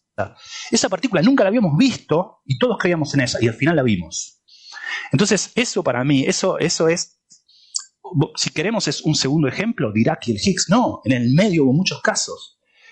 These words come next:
Yo, en mil novecientos noventa y cinco, era estudiante, y cuando salí del pabellón dos en Ciudad Universitaria, en la ub, me acuerdo que alguien me dijo, "Descubrieron una nueva partícula", era el quark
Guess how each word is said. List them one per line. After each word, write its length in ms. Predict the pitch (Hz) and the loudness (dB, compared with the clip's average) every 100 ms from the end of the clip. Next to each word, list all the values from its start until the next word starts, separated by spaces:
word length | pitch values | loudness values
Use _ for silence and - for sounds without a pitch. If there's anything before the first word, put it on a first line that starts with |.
| - | -4
Yo, 320 | - 214 214 - | 2 2 2 2
en 80 | 151 | 4
mil 100 | 180 | 4
novecientos 360 | 147 175 156 | 4 2 2
noventa 200 | 127 123 | 2 2
y 60 | 123 | 2
cinco, 280 | - 110 143 | 0 0 0
era 100 | - | 0
estudiante, 440 | 143 170 110 104 | 2 2 2 -2
y 40 | |
cuando 160 | 117 311 | -2 0
salí 180 | - 170 | 2 2
del 140 | 170 | 2
pabellón 360 | 123 120 156 143 | 0 0 0 2
dos 180 | 143 117 | 0 0
en 60 | |
Ciudad 200 | 98 123 | 0 2
Universitaria, 480 | 123 110 110 113 113 | 4 2 0 -4 -2
en 40 | 107 | -2
la 100 | 104 | 0
ub, 180 | 107 | 2
me 100 | 135 | 4
acuerdo 380 | 147 - 175 175 | 2 2 2 4
que 80 | 127 | 2
alguien 160 | 127 123 | 4 4
me 100 | 120 | 4
dijo, 220 | 127 117 | 2 0
"Descubrieron 380 | 110 160 208 143 | 0 4 4 4
una 60 | |
nueva 180 | 139 139 | 2 2
partícula", 440 | - - 147 - | -2 -2 -4 0
era 100 | 143 | 0
el 120 | 131 120 | 0 0
quark 240 | 160 | -2